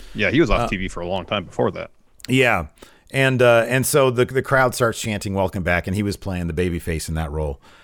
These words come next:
Speaker 2: And, uh, and he comes out and there's his wife and his two kids. And, you know, he gives them all kisses, uh, you know, kayfabe be damned. Uh, that was one of the cool things about the, about those World Collides,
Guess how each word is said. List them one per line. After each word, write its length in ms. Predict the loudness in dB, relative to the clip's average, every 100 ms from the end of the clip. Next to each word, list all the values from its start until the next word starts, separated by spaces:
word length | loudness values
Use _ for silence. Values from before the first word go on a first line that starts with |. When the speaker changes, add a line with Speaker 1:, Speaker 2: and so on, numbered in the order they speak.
| _ -10
Speaker 2:
And, 360 | -4 -4 0
uh, 180 | 0 0
and 100 | -2 -2
he 60 |
comes 240 | 0 0 2
out 120 | 2
and 80 | 2
there's 160 | 0 -2
his 120 | -4
wife 280 | 0 0 -2
and 80 |
his 100 | -6 -4
two 180 | -6
kids. 520 | 0 2 4 2 -2 -4
And, 200 | -2 -2
you 80 | -2
know, 160 | -2
he 120 | -2 0
gives 180 | -2
them 140 | 0 0
all 120 | -2
kisses, 640 | 0 0 0 -2 -2 -6 -12 _ _ -12
uh, 480 | -4 -4 -2 -6 -8 -8
you 140 | -6
know, 300 | -4 -4 -6 -6
kayfabe 460 | -4 -2 -2 -2
be 100 | -4
damned. 480 | 0 2 2 0 -4 -8 _ _ -6
Uh, 300 | -2 0 2
that 160 | 4 4
was 100 | 4
one 120 | 4
of 20 |
the 60 | 4
cool 180 | 4 4
things 180 | 2
about 240 | 2 2 2
the, 220 | 0 0
about 240 | 0 0
those 180 | 0 -2
World 240 | 0 -2 -2
Collides, 560 | -2 2 2 0 -12